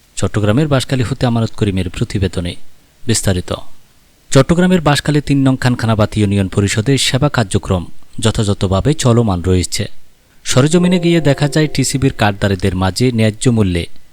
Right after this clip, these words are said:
খাদ্য সামগ্রী বিতরণের জন্য কার্ডধারীদের মাঝে পণ্য বিতরণ করা হয়। বিজিডি কার্ডে চাউল বিতরণ, জন্ম নিবন্ধন, ওয়ারিশ সনদ প্রদান, প্রত্যয়নপত্র, এনআইডি সেবা সহ সকল কার্যক্রম সুচারুরূপে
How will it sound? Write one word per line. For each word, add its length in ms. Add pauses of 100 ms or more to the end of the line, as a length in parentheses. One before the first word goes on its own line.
(140)
খাদ্য 280
সামগ্রী 440
বিতরণের 480
জন্য 240
কার্ডধারীদের 600
মাঝে 340 (440)
পণ্য 240
বিতরণ 400
করা 240
হয়। 220 (680)
বিজিডি 460
কার্ডে 280
চাউল 340
বিতরণ, 520
জন্ম 280
নিবন্ধন, 500
ওয়ারিশ 340
সনদ 400
প্রদান, 340 (260)
প্রত্যয়নপত্র, 920 (240)
এনআইডি 360
সেবা 300
সহ 280
সকল 340
কার্যক্রম 640
সুচারুরূপে 800